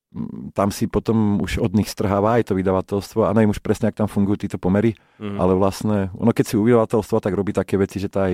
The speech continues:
Speaker 1: s-, dáva do všelijakých playlistov,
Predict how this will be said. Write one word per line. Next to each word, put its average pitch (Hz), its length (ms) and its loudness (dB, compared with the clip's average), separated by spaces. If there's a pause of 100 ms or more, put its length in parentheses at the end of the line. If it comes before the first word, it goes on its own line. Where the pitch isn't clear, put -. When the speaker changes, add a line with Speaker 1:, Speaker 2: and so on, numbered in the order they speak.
(120)
Speaker 1:
s-, - 280 -18
dáva 92 460 0
do 87 100 -2
všelijakých 87 400 -8
playlistov, 104 840 2